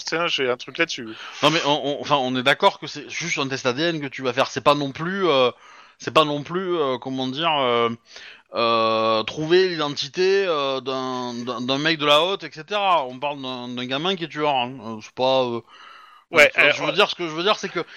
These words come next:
Speaker 2: j'ai l'impression que tu te caches
Speaker 1: Non, non,
Speaker 2: derrière,
Speaker 1: non, non.
Speaker 2: euh, ta peur de procédure et de, et de, de la hiérarchie, alors qu'en fait, au final, euh, bah, euh, c'est, c'est juste un, un petit délinquant, entre guillemets, quoi.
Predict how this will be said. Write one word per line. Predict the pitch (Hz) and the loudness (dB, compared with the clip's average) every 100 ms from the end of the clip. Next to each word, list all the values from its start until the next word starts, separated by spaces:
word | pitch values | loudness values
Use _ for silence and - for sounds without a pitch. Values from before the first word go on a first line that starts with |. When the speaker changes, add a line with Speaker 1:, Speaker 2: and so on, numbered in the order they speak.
| - - | -20 -4
Speaker 2:
j'ai | 151 | 0
l'impression | 175 180 214 214 | 0 0 -4 -8
que | |
tu | - 175 | -10 -12
te | 170 156 139 _ - 143 | -8 -8 -8 _ -14 -10
caches | - 185 185 | 2 4 4
Speaker 1:
Non, | |
non, | 311 | 2
Speaker 2:
derrière, | 160 160 | 2 4
Speaker 1:
non, | 165 | 4
non. | 151 | 2
Speaker 2:
euh, | 135 | -2
ta | 151 | -6
peur | - 196 | 0 -2
de | 165 | 0
procédure | 151 170 165 165 170 165 | -6 -8 -6 -8 -4 -2
et | 139 | -2
de, | 147 | -4
et | 131 | -8
de, | 123 131 | -8 -10
de | 120 | -4
la | 135 135 | -2 2
hiérarchie, | 143 143 139 214 214 | 4 4 2 -4 -2
alors | 151 135 | 0 0
qu'en | - 135 | -2 -2
fait, | 170 160 | -2 -2
au | 147 | -6
final, | - 165 214 202 - - - - - - _ - | -4 0 2 0 -8 -20 -20 -20 -20 -20 _ -4
euh, | 127 127 123 123 120 117 113 107 120 123 | 0 2 2 0 0 -4 -6 -6 -4 0
bah, | 127 123 123 | 2 2 2
euh, | 120 117 117 117 | 0 -2 -2 -2
c'est, | 113 123 127 | -4 -4 -4
c'est | - 117 | -2 -2
juste | 127 185 - | -2 -2 0
un, | 156 135 131 127 123 123 120 - _ - - - - | 0 2 2 0 0 -2 -4 -10 _ -20 -20 -20 -2
un | 117 | 0
petit | 120 131 139 | 2 0 2
délinquant, | 139 147 160 220 175 | 2 2 2 2 2
entre | 135 131 | 0 -4
guillemets, | 131 160 208 175 | -6 -4 -2 -2
quoi. | - 92 | -4 -8